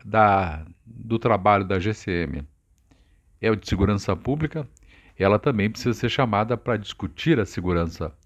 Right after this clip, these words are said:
segurança pública. Ela na qualidade, né? Ela na, com os prefeitos municipais, ou de repente uma entidade representativa de todas as guardas municipais, aí,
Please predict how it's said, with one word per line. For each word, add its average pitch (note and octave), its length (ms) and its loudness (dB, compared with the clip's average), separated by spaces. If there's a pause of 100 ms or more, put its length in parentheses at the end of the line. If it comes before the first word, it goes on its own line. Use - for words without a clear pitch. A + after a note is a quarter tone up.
segurança F2 680 -2
pública. D2+ 560 -8
Ela F#3 280 2
na A2+ 180 0
qualidade, G#2 680 0
né? B2+ 180 0 (480)
Ela B2 220 2
na, F2+ 400 2
com - 240 0
os - 120 0
prefeitos G2 420 0
municipais, F2+ 800 -2 (1080)
ou E3 100 6
de D3+ 100 4
repente B2 400 2
uma A#2+ 160 4
entidade G2+ 580 0
representativa G2+ 920 -2
de F2 120 -8
todas F#2+ 300 -6
as D#2+ 120 -2
guardas F#2 420 4
municipais, F2 680 -2
aí, G2 260 0